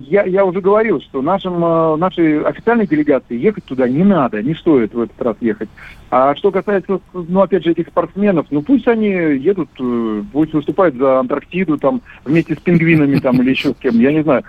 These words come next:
Это их дело, это их выбор, им потом с этим жить, э, а как, как они будут жить. Ну, это их дело, собственно. Поэтому,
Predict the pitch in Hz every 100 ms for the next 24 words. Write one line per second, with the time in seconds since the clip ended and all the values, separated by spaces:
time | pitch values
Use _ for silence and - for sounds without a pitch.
0 | - - 180 240 247 226 - 202 214 131
1 | 104 _ - 214 226 180 214 196 170 143
2 | _ _ 202 202 196 202 190 196 170 123
3 | 151 160 - 156 147 147 151 147 143 139
4 | 135 - 175 160 156 170 170 160 147 143
5 | - - 135 - 240 247 208 196 151 139
6 | 107 - - - 104 147 151 175 170 160